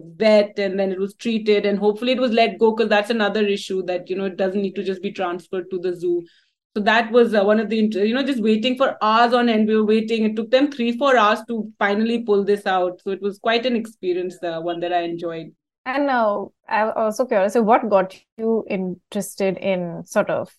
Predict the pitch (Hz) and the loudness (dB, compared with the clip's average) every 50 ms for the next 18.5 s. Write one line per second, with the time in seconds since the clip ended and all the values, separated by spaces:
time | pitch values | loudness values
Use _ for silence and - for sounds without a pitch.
0 | _ - - 202 190 185 175 180 175 180 202 190 202 196 202 196 - - 214 202 | _ -4 0 2 2 2 2 0 -2 -2 0 0 0 0 0 -2 -4 -2 0 0
1 | 196 196 185 - 208 196 202 202 196 196 180 175 175 185 180 190 185 - - 247 | 0 0 0 -2 -2 0 0 0 0 2 2 2 0 0 -2 -4 -4 0 2 4
2 | 226 226 214 214 208 202 202 196 190 175 - - - - _ _ _ - 214 208 | 4 4 4 2 2 0 -2 -4 -4 -4 -4 -4 -6 -8 _ _ _ -6 -2 0
3 | 202 196 196 196 190 196 - 370 - - 370 349 - 277 - 233 226 240 254 277 | 0 2 2 0 0 2 2 2 4 4 2 2 2 2 0 2 4 4 4 4
4 | 208 440 - 220 220 392 349 269 247 247 247 240 202 285 311 320 269 240 240 240 | 4 2 0 0 2 4 6 6 6 4 2 2 2 2 2 4 4 2 0 0
5 | - 285 277 311 302 226 220 240 233 254 254 277 311 285 294 262 240 233 226 226 | -2 -2 -2 -2 0 0 -2 0 2 4 4 4 4 4 4 4 4 4 2 2
6 | - 208 220 208 214 214 214 214 233 233 226 247 240 240 240 226 214 196 196 196 | 2 2 2 2 2 2 2 2 0 -4 -4 -2 0 2 2 4 4 4 4 2
7 | 233 247 240 240 240 220 220 220 240 233 233 233 240 233 214 202 196 208 214 214 | 0 0 0 2 2 4 4 4 2 2 4 4 4 4 4 4 4 4 4 4
8 | 208 196 185 185 196 196 196 202 202 208 202 196 202 208 202 202 202 - _ _ | 2 2 0 0 -2 -2 -2 0 0 2 0 0 2 2 0 0 0 -2 _ _
9 | - 202 202 202 202 - _ _ - 214 208 214 214 214 208 208 208 214 - 202 | -4 -2 -2 -2 -2 -6 _ _ -2 0 2 4 4 4 2 2 0 -2 -2 -2
10 | 214 202 202 202 - 208 202 202 208 214 208 202 196 190 196 208 214 214 214 196 | 0 0 -2 -2 -4 -2 0 0 0 0 0 -2 -2 -4 -4 -4 -6 -6 -6 -6
11 | 220 226 220 214 214 180 214 214 214 214 214 - - 254 220 226 247 254 240 247 | -2 0 2 2 2 2 2 2 2 0 0 -2 0 0 0 2 2 2 2 2
12 | 233 240 226 214 208 202 214 220 233 226 226 220 - 214 202 202 208 208 208 208 | 2 2 2 4 4 4 4 2 2 2 0 -2 0 0 2 2 2 2 0 -2
13 | 214 - 208 208 214 214 - 240 240 240 226 233 233 233 226 226 226 226 208 196 | 0 0 0 0 -2 -2 -4 -4 0 2 4 4 4 4 2 2 0 0 -2 -2
14 | 202 196 202 214 214 220 220 220 214 208 202 196 196 - 214 214 220 226 226 220 | -2 -2 0 2 2 2 4 2 2 2 0 -2 -2 0 2 4 4 4 4 2
15 | 226 226 214 214 208 208 208 214 214 214 208 208 220 208 196 202 - - 233 226 | 0 0 2 2 4 4 2 2 0 0 -2 0 0 -2 -2 -2 -4 -2 0 2
16 | 220 220 214 214 214 214 208 208 208 208 202 202 202 202 - 214 208 202 208 202 | 4 4 2 2 0 -2 -2 0 0 0 0 0 -2 -2 -2 -2 -2 0 2 2
17 | 202 220 220 208 214 226 226 226 226 - _ - 233 233 233 233 233 220 220 214 | 2 0 0 -2 -2 -2 -2 -2 -4 -6 _ -6 -4 -2 -2 -2 -2 0 0 2
18 | 214 214 214 226 240 226 233 226 226 214 | 4 4 4 4 2 2 0 0 -2 -4